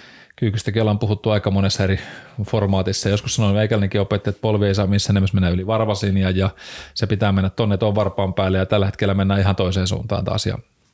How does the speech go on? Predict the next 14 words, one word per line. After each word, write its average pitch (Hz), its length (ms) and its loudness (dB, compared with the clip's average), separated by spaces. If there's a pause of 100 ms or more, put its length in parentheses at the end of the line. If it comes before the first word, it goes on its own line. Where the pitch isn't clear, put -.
(140)
ja, 95 160 -2
ja 98 180 -2 (140)
edelleen 107 240 2
kyykky 113 280 -2
on 113 60 0
kyykky, 104 320 -2
mutta 92 340 -4 (580)
sama 110 240 0
tässä 120 180 0
ravitsemuksessa, 104 640 0
niin 95 140 0 (340)
kyllä 95 320 0
niin 107 100 -2
kuin 110 220 2